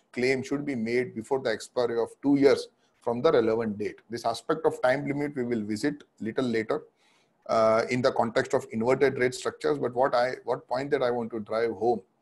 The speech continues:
in this particular provision is that if you see section fifty-four one till the end, it says that the, uh, uh, law is giving a right to claim the refund, and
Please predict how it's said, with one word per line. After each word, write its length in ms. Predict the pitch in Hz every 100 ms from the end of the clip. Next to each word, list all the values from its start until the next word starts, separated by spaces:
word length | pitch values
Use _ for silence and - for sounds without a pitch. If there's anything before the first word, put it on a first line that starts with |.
| -
in 180 | 110 104
this 160 | 123
particular 420 | - 113 113 117 110
provision 420 | 107 110 113 113
is 120 | 104
that 120 | 135
if 140 | 123 -
you 100 | 110
see 260 | - 185 185 -
section 340 | - 117 139 123
fifty-four 640 | 120 139 123 _ - 120
one 280 | 113 127 107 _ -
till 140 | 143
the 180 | 147 143 117
end, 160 | 127 117 - _ _ _ _ -
it 160 | 120
says 300 | - 143 180 151
that 260 | 156 143
the, 100 | 151
uh, 480 | 147 - 117 - 117
uh, 20 | - -
law 280 | 107 120 147
is 160 | 165
giving 340 | 131 131 147 143
a 100 | 120
right 320 | 110 135 -
to 80 | 135
claim 300 | - 113 127
the 100 | 151
refund, 340 | 151 - 156 - _ _ _ _ _ _ 147
and 380 | 139 185 202